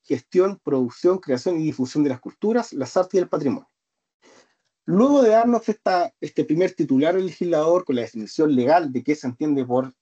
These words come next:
servicio cultural, nos dice, mira,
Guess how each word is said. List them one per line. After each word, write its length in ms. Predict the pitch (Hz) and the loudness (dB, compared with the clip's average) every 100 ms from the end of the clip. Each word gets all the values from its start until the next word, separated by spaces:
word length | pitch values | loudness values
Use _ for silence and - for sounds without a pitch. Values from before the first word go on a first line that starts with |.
| _ _ _ | _ _ _
servicio 400 | - 120 123 120 | -4 -4 -4 -4
cultural, 580 | 123 123 151 101 131 - _ _ _ _ _ _ - | -4 -2 -2 0 -2 -8 _ _ _ _ _ _ -4
nos 160 | 147 156 | -2 0
dice, 240 | 196 208 | 0 2
mira, 260 | 185 98 | 2 0